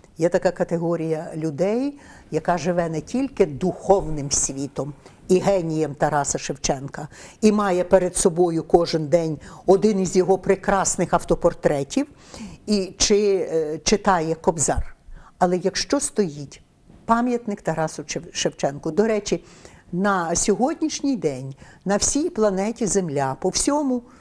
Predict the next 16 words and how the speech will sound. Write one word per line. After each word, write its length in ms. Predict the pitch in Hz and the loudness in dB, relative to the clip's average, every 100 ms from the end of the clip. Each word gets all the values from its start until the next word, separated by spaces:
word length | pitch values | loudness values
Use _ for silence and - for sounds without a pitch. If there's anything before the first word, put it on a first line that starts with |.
| - | -10
ну, 80 | 254 | -4
хоч 180 | 240 - | -2 -2
і 40 | |
давно 300 | 185 196 196 | 0 0 0
вже 140 | 180 180 | -2 -2
не 120 | 180 | -2
білому, 460 | 156 175 151 151 151 | -2 0 0 0 0
але 220 | 143 147 | 0 0
світові, 840 | - 147 156 175 233 208 247 311 - - - - - _ _ _ | -2 -4 -4 0 0 2 0 -2 -8 -20 -20 -20 -20 _ _ _
тисячу 640 | - 294 302 330 311 - 302 | 0 0 0 -2 -2 -2 -2
триста 600 | - 247 277 - - 294 | 0 0 0 -2 0 -2
сорок 500 | - 262 277 269 - | 0 0 0 -2 -4
сім 320 | - 262 254 | -2 -2 0
пам'ятників 800 | 254 240 247 254 247 240 262 240 | 0 0 0 -2 -2 -4 -4 -2
Тарасу 420 | 226 220 220 220 | -2 0 -2 -6
Шевченку. 680 | - 208 - 185 156 - | -6 -4 -4 -4 -6 -8